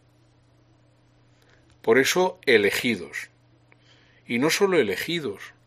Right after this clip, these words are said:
justificados. Para hacer esa misión, Dios ha derramado su sangre,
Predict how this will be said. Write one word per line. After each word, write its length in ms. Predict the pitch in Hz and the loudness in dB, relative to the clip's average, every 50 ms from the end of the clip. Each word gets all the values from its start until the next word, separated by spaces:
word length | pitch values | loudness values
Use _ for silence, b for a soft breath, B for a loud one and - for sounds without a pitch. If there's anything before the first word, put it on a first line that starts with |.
| _ b b b b b b b | _ b b b b b b b
justificados. 1400 | - - - 151 143 - - - - 139 135 - - 107 98 - - 151 165 151 131 151 170 147 - - - - - _ _ _ _ _ _ _ _ _ _ _ _ _ _ _ _ _ b b b b b b b _ | -6 0 0 2 6 8 10 10 10 8 4 0 -4 -6 -6 -4 -4 -2 -2 -2 -4 -6 -8 -8 -10 -14 -16 -18 -20 _ _ _ _ _ _ _ _ _ _ _ _ _ _ _ _ _ b b b b b b b _
Para 200 | - 98 98 95 | -2 -2 -2 -2
hacer 260 | 92 - - 113 113 | -4 2 4 4 4
esa 240 | 120 120 - - 135 | 4 2 0 -2 -2
misión, 640 | 143 156 143 - - 180 180 185 190 202 208 190 - _ _ b b b b b b b b b b b b b - | -2 -2 -4 -2 -2 -2 -2 -2 -4 -6 -8 -12 -16 _ _ b b b b b b b b b b b b b -18
Dios 640 | - 104 113 123 131 143 - 180 - - - - _ _ _ _ _ _ _ _ _ _ _ _ _ _ _ _ _ _ _ _ _ _ - | -6 -2 4 6 6 6 6 6 2 -4 -12 -14 _ _ _ _ _ _ _ _ _ _ _ _ _ _ _ _ _ _ _ _ _ _ 0
ha 160 | 110 117 123 | 0 2 4
derramado 720 | 131 131 120 - 113 117 117 120 139 147 147 127 117 104 | 4 2 2 2 2 2 4 4 6 6 6 4 2 0
su 200 | 101 - - 131 | -2 -4 -6 -6
sangre, 560 | - - 139 123 120 120 127 147 185 196 190 | -4 -2 0 0 0 -2 -2 -2 -4 -4 -6